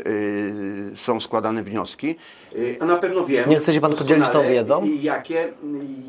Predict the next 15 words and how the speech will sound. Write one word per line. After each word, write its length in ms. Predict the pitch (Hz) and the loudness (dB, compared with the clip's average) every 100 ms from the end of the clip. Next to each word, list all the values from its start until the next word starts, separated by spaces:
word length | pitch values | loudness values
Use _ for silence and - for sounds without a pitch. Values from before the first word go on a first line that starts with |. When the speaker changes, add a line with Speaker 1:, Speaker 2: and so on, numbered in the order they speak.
| - | -8
Speaker 1:
jakie 120 | - | 2
Speaker 2:
Zawsze 240 | 180 190 185 | 4 4 -2
się 120 | - | 2
pan 180 | 135 101 | 2 4
nią 80 | |
Speaker 1:
postanowienia, 380 | 113 117 113 107 | 2 0 2 0
Speaker 2:
dzielił. 180 | 98 90 90 - - 120 | 0 -6 -10 -16 -12 -8
Speaker 1:
jakie 240 | 143 147 | -6 -6
postanowienia 920 | 156 139 139 131 123 104 117 113 139 - - - - | -10 -10 -8 -8 -4 -2 0 2 0 -4 -14 -18 -14
z 120 | - - | -10 -2
komisji 520 | 135 117 - 156 135 | 0 0 0 -2 -2
wychodzą, 460 | 143 113 104 135 | -2 -2 0 0
jakie 280 | 135 120 139 | 2 0 -2
są 200 | 127 123 | -2 -2
podejmowane, 720 | 120 127 127 117 95 85 127 | -2 0 0 0 0 -2 -4